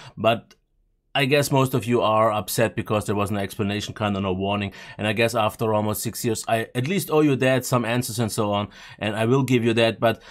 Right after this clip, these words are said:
the reason why that short video didn't say much more than, "I'm gonna just ditch English," and it sounded maybe harsh.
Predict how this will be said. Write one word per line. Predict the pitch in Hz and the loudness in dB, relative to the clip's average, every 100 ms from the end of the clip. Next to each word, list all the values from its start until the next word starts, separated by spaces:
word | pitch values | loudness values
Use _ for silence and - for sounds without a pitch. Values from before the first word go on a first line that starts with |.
| - | -8
the | 110 127 | 0 4
reason | 139 156 143 | 4 4 4
why | 131 135 | 4 4
that | 131 127 | 2 0
short | - 147 151 123 | 0 2 2 2
video | 117 123 120 107 - - 120 | 2 4 4 4 0 -6 -8
didn't | 110 139 135 | -2 0 0
say | 143 135 | 2 2
much | 127 - | 2 2
more | 127 123 123 113 | 2 4 4 4
than, | 117 117 113 113 - - - _ - | 4 4 2 0 -4 -16 -20 _ -8
"I'm | 107 113 | -4 -4
gonna | 104 110 110 107 104 104 | -2 -2 0 -2 -4 -8
just | 113 110 107 - | -2 0 0 0
ditch | 131 135 - | 0 0 -4
English," | 135 127 123 120 117 - | 0 2 4 2 0 0
and | 120 117 - | -2 -2 -6
it | 127 | -4
sounded | - 135 143 | 0 2 2
maybe | 135 127 120 | 2 4 4
harsh. | 117 127 117 - | 4 4 4 0